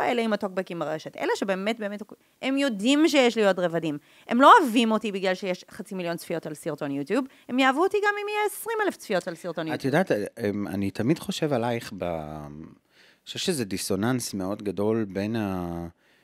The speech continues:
Speaker 2: האישה הבוגרת שאת בחייך, אה, שעברה הריונות וכזה ודברים, לבין הילדה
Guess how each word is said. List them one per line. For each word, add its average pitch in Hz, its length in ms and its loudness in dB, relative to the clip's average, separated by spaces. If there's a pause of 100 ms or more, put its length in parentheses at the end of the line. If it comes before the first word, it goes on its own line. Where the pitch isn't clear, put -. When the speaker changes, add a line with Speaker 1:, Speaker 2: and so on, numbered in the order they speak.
(280)
Speaker 2:
האישה 90 420 0
הבוגרת 107 600 -2
שאת 87 260 -8
בחייך, 85 800 -10 (640)
אה, 87 260 -8
שעברה 95 920 -2
הריונות 95 720 -2
וכזה 90 520 -8
ודברים, 90 580 -6 (760)
לבין 107 340 0
הילדה 147 1000 4